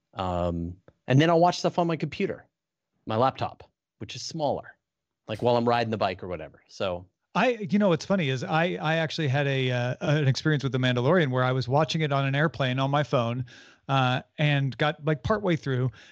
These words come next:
Speaker 2: And then when we got to where we were going, my wife said, "Well, I, I wanna watch it now too." Uh, and I was like, "Yeah, that's fine. Uh, let's, let's watch it together." We watched it on a laptop, and I enjoyed it more. I mean, I enjoyed it on my phone, but I was catching things. I'm like, "Oh, yeah, I wouldn't have seen that."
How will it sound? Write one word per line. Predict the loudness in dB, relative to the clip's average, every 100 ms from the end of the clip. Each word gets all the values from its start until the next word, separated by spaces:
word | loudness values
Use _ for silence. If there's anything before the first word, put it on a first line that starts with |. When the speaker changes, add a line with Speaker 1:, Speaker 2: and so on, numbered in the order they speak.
| _
Speaker 2:
And | 2
then | 4
when | 2 2
we |
got | 2 2 2 -2
to | -2
where | 2 2
we | 2
were | -2
going, | 2 4 4 2
my | 0
wife | 2 0 0
said, | -2 0 0
"Well, | -4 -2
I, | -2 0 0
I |
wanna | 2 2
watch | 4 2 0
it | -4
now | -4
too." | -2 2 2 2 -2 -6 -12 _ _ _
Uh, | -2 0 0
and | 0
I | 0
was | 0
like, | 0
"Yeah, | 2 2
that's | 0
fine. | 0 2 2 -2 -8 _ _ -4
Uh, | 0 0 0
let's, | 2 2 0 -6 -10 _ -4
let's | -2 0
watch | 0 0
it |
together." | -2 0 2 2
We | 2
watched | 2 0 0
it | -4
on | -2
a |
laptop, | 2 0 2 0 0 -4 -12 _ _ _ 0
and | 2
I |
enjoyed | 2 2 4 4
it | 2
more. | 0 2 0 -4 0
I | 4
mean, | 4
I | 4 2
enjoyed | 0 0 0
it | 0
on | 0
my | -2
phone, | 0 0 2
but | 2 2
I |
was | 2 -2
catching | -2 -2 0 -4
things. | -4 -4 -4 -4
I'm | -2
like, | -2 -2
"Oh, | -2 -2
yeah, | 0 0
I | 0
wouldn't | 0 -2
have | 0
seen | 0 2
that." | 0 -4